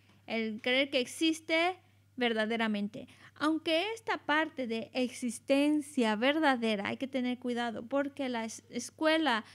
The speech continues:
svatántrica, mayamika svatántrica, también dice lo mismo. La ignorancia es creer que existe verdaderamente,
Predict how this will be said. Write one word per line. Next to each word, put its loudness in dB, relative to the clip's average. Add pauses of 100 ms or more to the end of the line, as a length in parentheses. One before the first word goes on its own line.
(360)
svatántrica, 0
mayamika -4
svatántrica, -4
también 2
dice -2
lo -2
mismo. -4 (400)
La -4
ignorancia -2
es -6
creer -4
que -6
existe -8 (300)
verdaderamente, -4